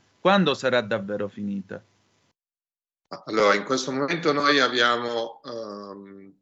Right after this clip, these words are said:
Speaker 2: circa cinquantacinque pazienti covid ricoverati.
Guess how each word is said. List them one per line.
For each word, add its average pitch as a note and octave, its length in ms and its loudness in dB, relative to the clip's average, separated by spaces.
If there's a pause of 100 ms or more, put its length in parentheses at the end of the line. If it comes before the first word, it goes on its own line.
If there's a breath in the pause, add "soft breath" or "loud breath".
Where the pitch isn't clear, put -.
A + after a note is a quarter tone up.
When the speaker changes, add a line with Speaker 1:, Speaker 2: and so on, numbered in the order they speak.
(140)
Speaker 2:
circa A2 600 0
cinquantacinque A#2+ 1040 -6
pazienti A2+ 680 -8
covid G2+ 800 -4
ricoverati. G2+ 800 -10